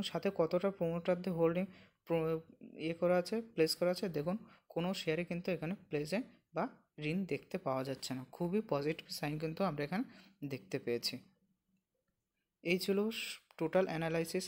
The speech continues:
এবং ডিভিডেন্ডের সম্পর্কে আপনাদের সবই বলে দিলাম।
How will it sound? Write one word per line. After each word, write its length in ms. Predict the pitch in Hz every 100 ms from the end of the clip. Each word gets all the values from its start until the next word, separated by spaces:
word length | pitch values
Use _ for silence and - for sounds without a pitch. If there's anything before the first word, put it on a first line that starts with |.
| -
এবং 260 | 151 160 202 - _ _ - _ 156
ডিভিডেন্ডের 540 | 147 156 170 175 185
সম্পর্কে 480 | - 165 156 160 165
আপনাদের 340 | 156 160 156
সবই 360 | 165 - 143 165
বলে 220 | 151 151
দিলাম। 200 | 151 175